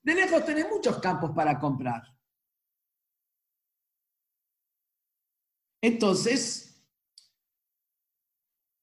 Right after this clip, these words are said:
hay una diferencia. Entre si es carca, si es un inmueble, o si es un inmue-, o si es un mueble.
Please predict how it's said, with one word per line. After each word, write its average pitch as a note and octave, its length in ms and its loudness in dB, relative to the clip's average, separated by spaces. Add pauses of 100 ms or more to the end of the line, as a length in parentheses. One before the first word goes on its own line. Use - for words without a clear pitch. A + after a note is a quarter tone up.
(220)
hay A#3 160 4
una C4 220 2
diferencia. G#3+ 960 -2 (800)
Entre G3+ 880 4
si G#3 320 -2
es - 600 -2 (140)
carca, E3+ 840 -6 (280)
si - 240 -2
es - 220 -2
un G3+ 160 2
inmueble, F3 1040 0 (160)
o G3+ 100 2
si G3 260 0
es B3+ 220 0
un A#3+ 160 -2
inmue-, A#3+ 380 0
o A3 100 -2
si A#3 140 -2
es G#3+ 140 -2
un A#3+ 120 -2
mueble. A3 520 -4